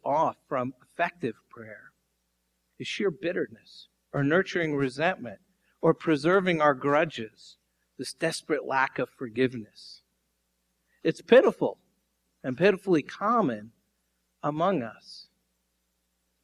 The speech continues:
We need to be reminded that Jesus himself teaches us in Matthew six, if,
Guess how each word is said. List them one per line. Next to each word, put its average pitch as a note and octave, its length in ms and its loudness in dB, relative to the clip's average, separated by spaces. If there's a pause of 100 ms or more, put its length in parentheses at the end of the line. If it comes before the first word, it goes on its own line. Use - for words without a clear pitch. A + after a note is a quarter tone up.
(120)
We D3+ 80 0
need F#3 200 2
to F3+ 60 2
be E3 100 -4
reminded E3 600 4
that D3 180 4
Jesus F3+ 520 -2
himself F3+ 480 2 (340)
teaches A3 460 2
us D3 240 2
in D3 100 -2
Matthew E3 400 2
six, - 460 -2 (280)
if, D#3+ 180 6